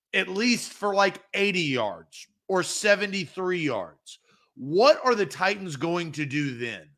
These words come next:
And I think that is the worrisome of what you look at this team. And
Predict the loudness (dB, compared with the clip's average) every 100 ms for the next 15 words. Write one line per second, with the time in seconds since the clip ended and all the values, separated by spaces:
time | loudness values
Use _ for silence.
0 | _ _ _ _ 2 2 2 -4 -6 -12
1 | 0 6 8 6 0 0 0 -2 -8 -16
2 | _ -2 2 2 2 2 6 6 4 -2
3 | -6 -6 -8 -14 -18 _ _ _ _ 4
4 | 4 4 0 2 0 0 -4 0 2 2
5 | 2 -2 0 -2 -4 -10 -4 0 0 -2
6 | -4 -12 _ _ _ _ -4 0 0 0